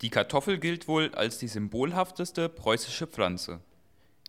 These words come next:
Ihr Weg nach Preußen war dabei sehr verschlungen und wechselvoll. Bis sie sich vom Luxusgut an adeligen Tafeln zu einem Grundnahrungsmittel der Bevölkerung durchsetzen konnte,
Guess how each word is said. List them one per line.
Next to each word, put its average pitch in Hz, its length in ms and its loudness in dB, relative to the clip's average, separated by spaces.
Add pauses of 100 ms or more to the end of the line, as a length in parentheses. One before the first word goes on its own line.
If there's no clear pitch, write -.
Ihr 95 140 -4
Weg 123 200 4
nach 147 200 2
Preußen 127 480 2
war 107 160 4
dabei 98 260 2
sehr 101 240 2
verschlungen - 460 -2
und 131 180 -4
wechselvoll. 82 640 -4 (560)
Bis 131 160 2
sie - 80 0
sich 135 220 -2
vom 131 180 4
Luxusgut 120 760 -2
an 101 140 -2
adeligen 120 540 2
Tafeln 127 720 -2 (360)
zu - 160 -2
einem 113 280 4
Grundnahrungsmittel 135 880 2
der 120 140 4
Bevölkerung 123 580 0
durchsetzen 101 540 -2
konnte, 104 460 -2